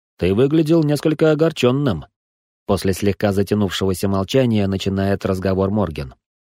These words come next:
«Да, к полному удовлетворению всех сторон». «И что же тебе вручили в награду,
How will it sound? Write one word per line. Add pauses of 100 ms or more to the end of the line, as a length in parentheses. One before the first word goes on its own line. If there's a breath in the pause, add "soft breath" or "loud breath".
(360)
«Да, (240)
к
полному
удовлетворению
всех
сторон». (600)
«И
что
же
тебе
вручили
в
награду,